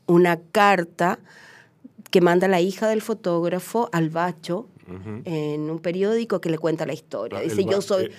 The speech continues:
Speaker 2: el, el Bacho vive aquí también.
Speaker 1: Ah, sí.
Speaker 2: Sí.
Speaker 1: Ah.
Speaker 2: Sí.
Speaker 1: Entonces le cuenta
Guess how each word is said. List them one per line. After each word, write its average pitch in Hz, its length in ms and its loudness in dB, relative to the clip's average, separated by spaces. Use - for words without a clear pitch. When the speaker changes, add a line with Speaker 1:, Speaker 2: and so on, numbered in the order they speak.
Speaker 2:
el, 110 80 0
el 110 100 0
Bacho 120 320 0
vive 113 260 0
aquí 104 260 -6
también. 85 420 -18
Speaker 1:
Ah, 330 180 2
sí. 156 380 -2
Speaker 2:
Sí. 95 340 -4
Speaker 1:
Ah. 226 880 -4
Speaker 2:
Sí. 110 300 -6
Speaker 1:
Entonces 202 560 4
le 202 200 6
cuenta 208 800 2